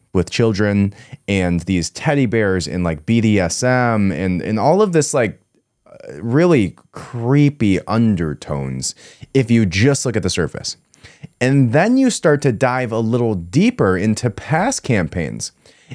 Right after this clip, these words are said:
and it starts to make a little bit more sense that this has not only been this campaign, but it has been a theme with Balenciaga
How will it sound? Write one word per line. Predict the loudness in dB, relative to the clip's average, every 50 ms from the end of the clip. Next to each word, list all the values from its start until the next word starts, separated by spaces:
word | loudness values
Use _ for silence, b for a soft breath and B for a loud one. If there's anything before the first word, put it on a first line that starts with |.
| B B -2
and | 0 2 2 2
it | 0 -2
starts | -4 -2 0 0 0 -2 -4 -4
to | -2 0
make | 0 0 0 -2 -4 -6 -6
a | -4
little | -2 0 0 0 2
bit | 2 0 2
more | 2 2 0 0
sense | 0 0 0 0 0 0
that | -2 -4 -2 -2
this | -4 -2 -2
has | -4 -2 0
not | 0 0 2 2
only | 2 2 2 2 2
been | 2 2 0 2 2 2
this | 2 0 0 0
campaign, | -2 -2 0 0 0 0 0 2 2
but | 2 2 2
it | 2 0 0
has | -2 -2 -4 -2
been | 0 0 0 0 -2
a | -2 -2 -2 -2 -2
theme | -4 _ _ _ _ -2 0 0 2 2 4 4 4 2 2 0 -2 -4 -6 -10 B B B B B B B B
with | -2 0 0 2
Balenciaga | 0 0 2 0 0 0 0 0 0 2 0 0 0 0 0 0 -2